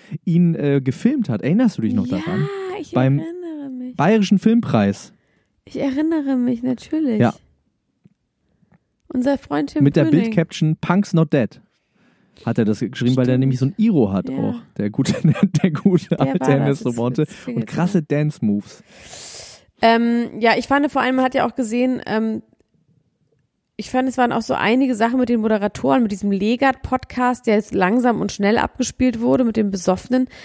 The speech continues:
Speaker 2: hatte ich auch ein Gefühl, die müssen Sendezeit füllen. Was war das denn? Man hat auch gemerkt, dass die Moderatoren total irritiert waren.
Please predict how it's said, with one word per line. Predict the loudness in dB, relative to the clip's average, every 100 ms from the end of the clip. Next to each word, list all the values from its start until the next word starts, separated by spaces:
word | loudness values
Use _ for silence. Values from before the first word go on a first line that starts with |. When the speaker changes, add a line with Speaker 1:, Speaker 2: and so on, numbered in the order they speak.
| -4
Speaker 2:
hatte | -4
ich | -2 -4
auch | 0
ein | 0
Gefühl, | 2 2
die | 2
müssen | 0 -2 -4
Sendezeit | 0 2 2 0 0 0
füllen. | 0 0 2 2 -4 _ _ _ _ _ _ _ _ _ _ _ -20
Was | -6 -4
war |
das | -2 -2
denn? | 0 2 4
Man | 4
hat | 2
auch | 0
gemerkt, | 0 2
dass | 0
die | -2
Moderatoren | 0 2 0 0 -2
total | 0 -2
irritiert | 0 -2 0 -2 -2 -2
waren. | -2 -2